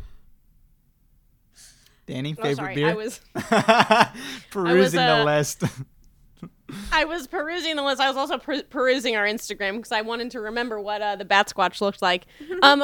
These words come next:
Speaker 2: my favorite, uh, my favorite beer was a little closer to home. Uh, it was the Defiance Brewing Co.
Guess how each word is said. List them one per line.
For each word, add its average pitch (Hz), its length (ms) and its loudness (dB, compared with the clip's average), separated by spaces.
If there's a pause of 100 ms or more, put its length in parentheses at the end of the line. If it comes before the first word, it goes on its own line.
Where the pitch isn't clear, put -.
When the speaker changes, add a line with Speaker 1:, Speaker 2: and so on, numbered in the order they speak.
(120)
Speaker 2:
my 294 320 4
favorite, 415 640 2
uh, 240 440 0
my 247 160 0
favorite 311 340 -6
beer 240 520 -2
was 240 400 0
a 240 80 0
little 254 240 0
closer 269 420 0
to 302 80 2
home. 214 500 -2 (100)
Uh, 208 460 2
it 220 120 -2
was 240 200 -2
the 262 100 -8
Defiance 233 680 0
Brewing 220 440 -2
Co. 214 520 0